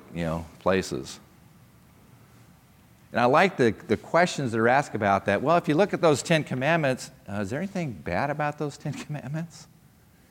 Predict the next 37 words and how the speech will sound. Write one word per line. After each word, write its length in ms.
You 80
know, 60
if 80
people 280
really 300
live 280
by 200
those 240
Ten 180
Commandments, 480
would 120
the 60
world 320
be 120
different 400
today? 340
All 200
of 100
God's 300
Word 240
is 160
good 240
for 180
you. 180
All 220
of 80
it. 140
So 100
keep 220
that 220
in 80
mind 240
as 100
we 80
go 160
through 220
this. 360